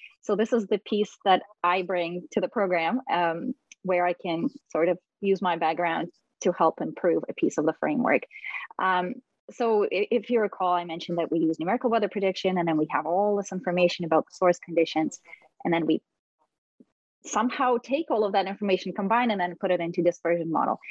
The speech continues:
And how we combine that information is very important. So I come from a background of wildfire smoke plume models. Um, and if you look at that left-hand side panel, it's actually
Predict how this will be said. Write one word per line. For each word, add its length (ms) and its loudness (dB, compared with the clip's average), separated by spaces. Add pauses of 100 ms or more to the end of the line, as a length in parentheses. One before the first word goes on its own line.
(160)
And 120 -2
how 200 0
we 100 0
combine 360 -2
that 100 0
information 460 -2
is 200 -2
very 240 0
important. 500 -2 (420)
So 340 0 (240)
I 160 2
come 260 0
from 180 0
a 40 -2
background 340 0
of 80 -2 (140)
wildfire 640 0
smoke 400 -2
plume 200 -2
models. 400 0 (600)
Um, 360 0 (340)
and 340 2
if 160 -2
you 100 0
look 180 0
at 120 0
that 180 2
left-hand 440 -2
side 240 2 (120)
panel, 440 0 (540)
it's 220 2
actually 640 0